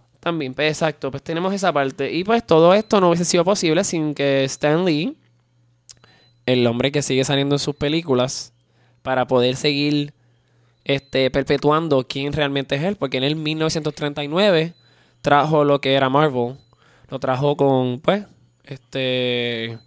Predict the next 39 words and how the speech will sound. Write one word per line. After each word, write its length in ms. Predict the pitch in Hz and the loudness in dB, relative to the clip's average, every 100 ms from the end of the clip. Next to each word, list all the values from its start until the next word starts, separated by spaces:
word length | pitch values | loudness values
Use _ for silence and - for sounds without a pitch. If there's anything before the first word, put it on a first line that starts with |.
| _ _ _ _ | _ _ _ _
Fantastic 480 | 131 127 120 - - | -10 -6 -6 -8 -10
Four, 840 | - 180 180 180 170 170 170 160 - - _ _ | 0 4 6 6 6 4 2 -2 -14 -20 _ _
Capitán 300 | - 127 117 | -10 -8 -8
América, 960 | 113 139 185 185 170 165 165 160 156 131 | -4 2 4 4 2 2 4 4 4 2
Avengers, 1120 | 120 170 175 160 165 160 156 156 156 - - - - - _ _ | 0 0 0 0 2 4 2 2 0 -4 -6 -12 -20 -20 _ _
y 360 | 156 156 151 147 | 0 2 2 2
en 140 | 151 | 2
Avengers, 440 | 143 151 175 170 - | 2 2 2 0 -2
pues, 140 | 156 | -4
teníamos 380 | - 135 135 151 | -4 -2 0 0
a 80 | 139 | 0
Black 240 | 135 135 | 0 -2
Panther, 520 | 165 175 180 131 135 - _ _ _ _ - | -2 -4 -4 -6 -8 -12 _ _ _ _ -6
y 180 | 135 131 | -2 0
Black 260 | 127 123 | 0 -2
Panther, 500 | 143 139 143 139 135 - | -6 -2 0 2 0 -2
pues, 200 | 123 - | -4 -4
fue 120 | 131 | -2
de 100 | 131 | -2
los 100 | 139 | -2
prim-, 300 | - 143 131 - | -4 -8 -8 -12
primeros 400 | - 131 131 139 | -6 -2 2 2
personajes 500 | - 151 - 151 151 | 2 -4 -2 -2 -4
que 100 | - | -4
uno 140 | 143 135 | -4 0
podía 180 | 139 139 | 2 2
leer 240 | 139 139 | 2 0
un 100 | 139 | -2
cómic 360 | - 143 139 - | -2 -2 -2 -4
que 100 | 127 | -2
era 140 | 127 | -2
negro 380 | 135 180 151 143 | 0 0 2 2
y 40 | 131 | 0
estaba, 360 | - 127 131 | -2 -2 0
era 140 | 127 127 | 0 -2
parte 240 | 131 139 | -2 -2
de 60 | 131 | -4
un 100 | 127 | -2
grupo. 520 | 147 208 196 147 | 0 2 2 0